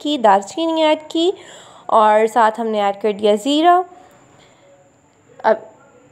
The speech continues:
जब तक हमारी प्याज ब्राउन हो रही है, साथ ही साथ हमारे जो गरम मसाले हैं, इनका फ्लेवर भी बहुत अच्छा सा हमारे ऑयल में आ जाएगा।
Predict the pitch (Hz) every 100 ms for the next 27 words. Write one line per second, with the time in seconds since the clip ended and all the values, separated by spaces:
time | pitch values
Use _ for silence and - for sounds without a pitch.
0 | _ 208 247 269 254 226 226 233 277 330
1 | 311 277 254 220 233 302 254 208 240 233
2 | 214 233 226 202 202 208 196 208 285 330
3 | 285 269 285 247 220 220 220 269 262 277
4 | 294 277 277 277 269 285 294 285 277 269
5 | 262 269 285 294 294 285 294 294 285 440